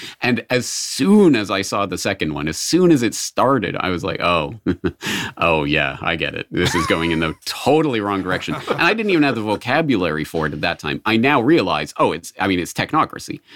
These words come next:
They are, uh, whether they say it or not, they are Technocracy Inc acolytes. Probably they, probably Peter Joseph would distance himself, himself from that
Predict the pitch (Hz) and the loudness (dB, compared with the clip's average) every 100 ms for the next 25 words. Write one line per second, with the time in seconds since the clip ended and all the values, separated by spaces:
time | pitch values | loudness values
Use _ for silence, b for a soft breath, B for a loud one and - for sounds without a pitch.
0 | B B 110 135 117 131 120 80 80 - | B B 2 2 2 2 2 2 -2 -8
1 | _ _ _ - 78 - 87 87 123 120 | _ _ _ -4 -4 -4 -4 0 2 2
2 | 110 104 165 113 95 117 71 - - 98 | 0 0 2 4 4 2 0 -2 -2 2
3 | 87 80 78 - 104 104 95 87 - 82 | 2 2 -2 -4 -2 0 0 0 -2 0
4 | 85 80 - - - 80 69 60 - - | 0 -2 -6 -6 -4 -4 -4 -8 -8 -10
5 | - B B B B _ - 131 113 104 | -12 B B B B _ 0 2 0 -2
6 | 92 107 131 - 156 117 104 90 110 87 | -2 -4 -8 -2 0 0 -2 -2 0 0
7 | 87 85 - 78 82 80 80 - 73 - | 0 -2 -4 -2 -2 -2 -2 -2 -2 0
8 | 78 82 73 - - 95 90 - 80 85 | 0 0 -2 -4 -6 0 2 2 -2 0
9 | 78 78 | 0 -2